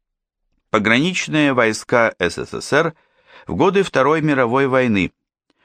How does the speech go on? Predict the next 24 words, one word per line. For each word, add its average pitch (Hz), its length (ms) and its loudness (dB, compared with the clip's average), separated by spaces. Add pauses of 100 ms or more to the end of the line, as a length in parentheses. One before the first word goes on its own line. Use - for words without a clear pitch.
(120)
тысяча 110 360 -2
девятьсот 98 420 -2
тридцать 87 400 -6
девятый, 98 480 -2
тысяча 101 380 -8
девятьсот 87 420 -4
сорок 90 300 -2
пятый 80 360 -2
годы. 50 400 -8 (640)
Москва, 87 760 0
граница, 82 840 -2 (360)
тысяча 147 340 -4
девятьсот 101 440 -2
девяносто 92 560 -2
пятый 80 380 -2
год. - 420 -10 (500)
Четыреста 170 640 -2
тридцать 120 440 -4
две 87 220 0
страницы. 78 760 -4 (960)
Переписка 107 840 0
на 95 220 2
исторические 107 800 -4
темы. 62 460 -6